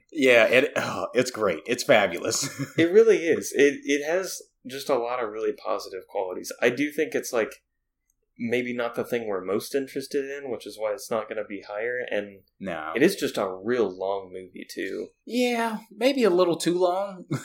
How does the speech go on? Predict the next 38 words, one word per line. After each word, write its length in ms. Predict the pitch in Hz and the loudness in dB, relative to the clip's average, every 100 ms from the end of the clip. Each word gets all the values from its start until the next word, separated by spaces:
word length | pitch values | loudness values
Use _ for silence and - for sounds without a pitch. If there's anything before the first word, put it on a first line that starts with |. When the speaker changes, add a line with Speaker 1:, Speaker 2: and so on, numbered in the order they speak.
| - - | -10 -4
Speaker 1:
<laughs> 380 | - - - 139 | -4 -4 -16 -8
Speaker 2:
Yeah. 520 | 139 190 120 98 104 _ _ _ _ _ - | 0 4 4 2 -10 _ _ _ _ _ 0
And 160 | 151 | 2
that's 160 | 175 180 | 4 4
why 100 | 180 | 2
I'm 100 | 143 | 2
saying, 200 | 156 117 | 0 2
like, 240 | 123 107 - | 2 0 2
I 80 | 139 | 4
don't, 200 | 139 110 - - | 4 0 -4 -4
I 80 | 139 | 0
don't 240 | 127 107 | 0 0
feel 220 | - 127 110 | -4 -2 -2
like 160 | 95 | 0
I 80 | 104 | -2
need 260 | 104 110 - | -4 -10 -10
to, 120 | 101 | -8
like, 180 | 92 - | -8 -6
sit 220 | - - | -8 -2
down 240 | 110 95 | -4 -4
and 100 | 92 | -8
watch 260 | 90 110 - | -6 -6 -4
it 40 | 139 | -6
again 300 | 135 143 135 | -4 -8 -10
just 200 | 117 - | -14 -14
because 300 | 95 107 - - | -14 -14 -16 -10
I 20 | |
know, 180 | 104 101 | -8 -6
like, 160 | 95 - - | -10 -10 -6
oh, 160 | 101 | -6
there 180 | 98 98 | -4 -6
goes 240 | 101 92 - | -6 -6 -10
two 240 | - 104 | -8 -6
hours 240 | 95 98 | -4 -8
and 100 | 95 92 | -14 -10
forty-five 500 | 107 101 98 98 95 | -8 -6 -6 -8 -8
minutes. 520 | 107 101 92 - - _ | -10 -10 -12 -16 -20 _
Speaker 1:
Mm-hmm. 340 | 98 90 92 | -10 -8 -10